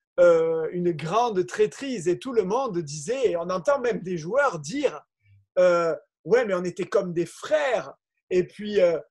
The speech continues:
on avait une grosse rivalité avec eux. Puis, c'était notre frère et il nous a trahis. » Même les, les, les fans ont envoyé des menaces de mort à Ray Allen.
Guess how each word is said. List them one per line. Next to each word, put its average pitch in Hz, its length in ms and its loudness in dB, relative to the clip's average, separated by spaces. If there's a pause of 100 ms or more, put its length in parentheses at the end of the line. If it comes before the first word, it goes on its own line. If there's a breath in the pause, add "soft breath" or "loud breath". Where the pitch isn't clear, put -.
(120)
on 170 100 -6
avait 175 200 -2
une 180 140 -4
grosse 226 380 0
rivalité 254 540 -2
avec 254 340 2
eux. 285 280 -6
Puis, 170 240 -14 (240)
c'était 208 280 -4
notre 226 380 0
frère 277 440 0
et 202 120 -4
il 196 80 -6
nous 196 240 -4
a 220 120 6
trahis. » 269 560 -2
Même 233 200 2
les, 202 180 6 (240)
les, 175 240 0
les 170 140 -4
fans 269 420 -2 (320)
ont 175 100 -6
envoyé 190 300 -2
des 196 120 -2
menaces 202 360 0
de 254 100 -8
mort 269 280 -2
à 220 100 -2
Ray 233 120 -4 (100)
Allen. 247 280 -2